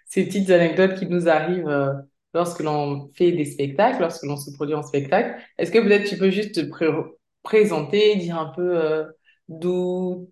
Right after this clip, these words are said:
tu es, euh, depuis combien de temps tu fais de la danse orientale, ce que tu fais particulièrement quand tu fais de la danse orientale. Voilà.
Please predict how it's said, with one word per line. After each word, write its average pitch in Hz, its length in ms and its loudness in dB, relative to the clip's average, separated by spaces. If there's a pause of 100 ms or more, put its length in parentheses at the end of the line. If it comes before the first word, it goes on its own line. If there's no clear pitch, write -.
(120)
tu 147 420 -2
es, 180 600 8
euh, 139 220 4
depuis 139 240 -8
combien 135 200 -4
de 135 40 -2
temps 139 140 -4
tu - 100 -12
fais 135 60 -10
de 131 60 -6
la 131 80 0
danse 131 220 -10
orientale, 139 680 2
ce - 80 -8
que 160 80 -10
tu 143 160 -12
fais 160 240 0
particulièrement 143 640 0
quand 147 160 -4
tu - 80 -14
fais 143 80 -8
de 131 40 -6
la 127 60 -6
danse 127 220 -10
orientale. 120 580 -8
Voilà. 180 400 2